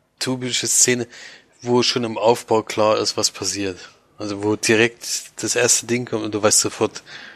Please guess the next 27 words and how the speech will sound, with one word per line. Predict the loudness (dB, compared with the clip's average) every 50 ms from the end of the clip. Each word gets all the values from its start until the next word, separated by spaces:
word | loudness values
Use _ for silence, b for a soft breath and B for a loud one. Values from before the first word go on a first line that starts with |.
| B B _ _
das | 2 4 4 4 2 2
wird | 0 0 0
jetzt | 0 0 -2 0
gleich | 2 2 0 0 0
als | -2 -2 0 0
Gag | 0 -2 -2 -2
kommen. | -2 -2 -2 -2 -4 -8 -16 _ _ _ _ _ _
Und | -10 -10 -8 -6 -4
das, | -4 -4 -4 -4 -4 _
genau | -2 0 0 0 0 0
das | 0 0 -2 -2
kommt | -2 -4 -4 -4
dann | -4 -4
eben | -6 -8 -8 -8
auch. | -10 -12 -12 -14 -18 B B B B B B -20 _ _ _ _ _ _ _ _ -8
Deswegen | -2 0 0 0 0 -2 -2
fand | 0 0 0 0
ich | -2 -2
das, | -2 0 0 0 0 -2 B B B B B B B B B -2
an | -2 0 2
sich, | 2 2 2 2 0 -2 -2
die | -2 -2 -2
Idee | -2 -2 0 0 0 0
ist | 0 -2 -2 -2
ja | -2 -4 -4
okay, | -6 -6 -4 -4 -2 -2 -2 -2
aber | 0 0 0 0 -2